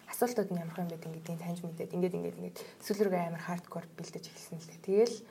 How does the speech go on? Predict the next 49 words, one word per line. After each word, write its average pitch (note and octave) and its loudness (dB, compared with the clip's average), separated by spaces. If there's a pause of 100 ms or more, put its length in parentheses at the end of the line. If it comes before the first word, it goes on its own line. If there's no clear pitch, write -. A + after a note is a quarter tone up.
(480)
м, D#3+ -2 (800)
тэгээд D4 8
ч - -6 (140)
гэхдээ - 8
ер G3+ 8
нь F#3+ 2
ганцхан F3+ 0
сая F3+ -4
бэлдсэн - -10
болохоор - -8 (180)
бас - -10
миний G3+ 6
нэг F#3 2
ха-, F3 -8
санаанд F#3+ 0
хүрсэн E3+ -6
өндөр E3+ -4
оноо D#3+ -6
биш - -10
л - -14
дээ. B3 -2 (160)
Бүр F3 -2
амар F#3 2
мундаг E3 -4
оноо E3 -6
авсан E3+ -10
хүмүүс - -12
зөндөл F#3 0
байгаа. F3+ -8 (480)
Тэгтэл C4 8
ер F3+ 4
нь F3+ 4
бол E3+ -2 (340)
мок F3 0 (100)
дээр B3 10 (240)
бүр F3 0
зургаагаас F#3+ 0
дээш F3+ -2
оноо E3+ -4
авахгүй - -2 (140)
байгаад E3 -8
гэснийг E3 -10
бодох - -10
юм F3+ 0
бол - -4
хамаагүй F3+ -2
сайжирсан - -12
шүү. - -18 (180)
Тэгэхээр E3+ 2